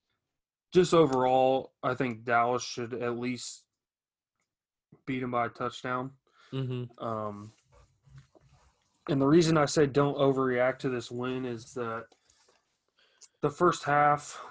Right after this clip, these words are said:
Speaker 1: was terrible. They had four fumbles, you know. Um, the fact that they even were in that game is kind of embarrassing on Atlanta's end.
Speaker 2: Mm-hmm.
Speaker 1: Um,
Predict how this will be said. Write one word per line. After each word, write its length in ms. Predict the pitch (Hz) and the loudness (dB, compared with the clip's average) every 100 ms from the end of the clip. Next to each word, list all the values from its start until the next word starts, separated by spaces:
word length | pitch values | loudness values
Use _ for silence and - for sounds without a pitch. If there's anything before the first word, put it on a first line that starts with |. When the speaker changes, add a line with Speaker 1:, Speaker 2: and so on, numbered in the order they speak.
| 131 | -8
Speaker 1:
was 260 | 120 110 | -8 -10
terrible. 640 | - - 160 147 139 143 143 | -14 -4 0 2 2 0 0
They 140 | 131 | -2
had 120 | 120 - | -6 -10
four 360 | - 160 165 | -10 -4 -2
fumbles, 760 | 151 151 143 139 139 139 139 - | -2 -2 -2 -2 -2 -2 -4 -10
you 100 | 127 | -10
know. 500 | 127 131 135 135 127 123 | -6 -6 -6 -8 -10 -10
Um, 400 | 117 110 107 - _ | -8 -8 -12 -20 _
the 80 | 131 | -12
fact 320 | - 180 170 | 0 0 0
that 120 | 156 143 | -4 -6
they 180 | 139 139 | -2 -2
even 380 | 135 131 123 | -2 -6 -8
were 160 | 117 117 | -6 -6
in 200 | 127 127 | -6 -6
that 200 | 117 110 | -6 -10
game 300 | 110 120 127 | -12 -10 -10
is 160 | 110 - | -12 -12
kind 220 | - 120 | -8 -6
of 120 | 110 | -8
embarrassing 640 | 107 101 110 120 - 131 113 | -14 -12 -8 -6 -8 -10 -10
on 160 | 107 | -12
Atlanta's 580 | 104 107 110 123 135 127 | -14 -18 -14 -10 -8 -6
end. 300 | 143 139 143 _ _ | -4 -4 -6 _ _
Speaker 2:
Mm-hmm. 340 | 131 135 127 127 127 _ _ _ | -8 -6 -4 -6 -10 _ _ _
Speaker 1:
Um, 280 | - 65 73 | -20 -18 -18